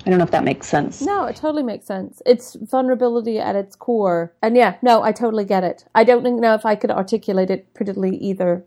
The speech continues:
Speaker 2: but I totally get it.
Speaker 1: Yeah.
Speaker 2: Well, look at you. You now get to absolutely own the moniker of Late in Life Athlete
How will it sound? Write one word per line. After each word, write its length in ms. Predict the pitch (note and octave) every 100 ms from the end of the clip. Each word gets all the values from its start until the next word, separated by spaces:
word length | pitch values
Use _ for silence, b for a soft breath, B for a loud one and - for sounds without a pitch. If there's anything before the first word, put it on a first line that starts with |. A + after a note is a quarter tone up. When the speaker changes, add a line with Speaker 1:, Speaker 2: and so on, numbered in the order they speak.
| _
Speaker 2:
but 120 | G#3
I 60 | G3
totally 360 | G#3 G3+ G3+
get 200 | G3 G3
it. 260 | F#3+ - - _ B B B B B
Speaker 1:
Yeah. 80 | C4
Speaker 2:
Well, 580 | D4+ D4 C#4+ C#4 C#4 C4+
look 220 | - F4+ F#4
at 160 | C#4+
you. 720 | D#4 D4 A#3 G#3+ G#3+ B3+ C4 _ _
You 180 | B3+ C4+
now 220 | C#4 C#4+
get 240 | D4 B3
to 240 | - B3 -
absolutely 640 | A#3 - C4+ A#3 A3 A3+
own 240 | G#3 G#3+ G#3+
the 80 |
moniker 420 | G3+ G3+ G#3 G3+ G3
of 240 | - F3+
Late 220 | G3+ G3
in 60 | F#3+
Life 240 | F3+ F3+
Athlete 640 | G3 F#3+ F#3+ F3 E3 _